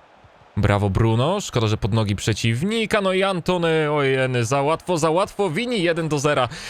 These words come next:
Żałosna defensywa, dało się przed tym wybronić. To może być jeden z tych meczów. Oho, już player lock leci, super. Ja pierdzielę, na kogo ja trafiłem. Aż sprawdzę zaraz nick, bo robi player locki na środku boiska.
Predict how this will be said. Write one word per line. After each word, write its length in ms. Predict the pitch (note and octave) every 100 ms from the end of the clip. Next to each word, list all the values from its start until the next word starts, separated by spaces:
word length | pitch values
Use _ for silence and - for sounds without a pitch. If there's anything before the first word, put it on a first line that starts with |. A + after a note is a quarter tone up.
| E3
Żałosna 320 | D3 A3+ - G#3
defensywa, 480 | G3+ G3 G3+ D#3+
dało 180 | D3+ F3
się 120 | D#3+
przed 200 | F3 E3
tym 140 | - D3+
wybronić. 600 | C#3+ D3 D3+ B2+ A2+ - - - - - _ -
To 80 | A#2+
może 180 | A2+
być 140 | A2 -
jeden 220 | A2+ A2+
z 40 |
tych 200 | - A2
meczów. 440 | A#2+ A#2 A#2+ A2 B2+
Oho, 500 | C#3 D3 C#3 C#3 C3+
już 240 | D3 C#3
player 340 | - D3 C#3 C3
lock 220 | C3 B2+
leci, 240 | B2 A#2
super. 360 | - C#3+ B2 G#2 - - -
Ja 220 | A2+ A#2+
pierdzielę, 460 | A#2+ B2 A#2 C3 C3
na 100 | C3+
kogo 240 | D3 C#3+
ja 120 | C#3+
trafiłem. 640 | - C#3 D3+ C3 A2+ A2 - G#2
Aż 140 | D3 -
sprawdzę 400 | - E3 C3 C3
zaraz 280 | C#3+ C3
nick, 160 | D3 B2
bo 280 | C3 C3 A#2+ - - - - -
robi 220 | C#3+ D3
player 280 | D#3+ D#3 D3
locki 200 | D3 D3+
na 80 | C#3
środku 340 | D#3+ C#3 C#3
boiska. 420 | C#3 B2 - G#2